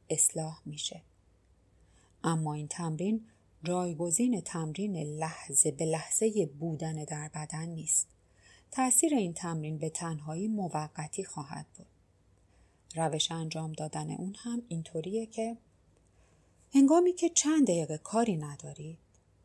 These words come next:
و به ویژه درست پیش از آن که شب به خواب برید و همین که صبح بیدار شدید و پیش از آن که برخیزید، بدن خود رو غرق در آگاهی کنید.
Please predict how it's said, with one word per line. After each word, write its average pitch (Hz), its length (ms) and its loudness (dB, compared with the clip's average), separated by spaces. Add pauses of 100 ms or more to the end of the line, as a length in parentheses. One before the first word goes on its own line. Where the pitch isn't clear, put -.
(140)
و 175 80 2
به 208 180 8
ویژه 285 260 4
درست 247 440 2
پیش 247 200 0
از 240 180 0
آن 226 120 -2
که 240 120 -12
شب 240 360 0
به 156 120 -2
خواب 190 400 -6
برید 151 380 -6 (760)
و 269 60 6
همین 330 340 2
که 349 120 2
صبح 311 320 4
بیدار 147 380 -2
شدید 151 580 -8
و 180 160 -2
پیش - 220 -2
از 240 180 2
آن 233 120 -2
که 226 120 -2
برخیزید، 196 840 -2 (600)
بدن 330 360 0
خود 302 360 -2
رو 302 100 -2 (360)
غرق 285 420 2
در 180 360 -2
آگاهی 151 600 -4
کنید. 160 380 -10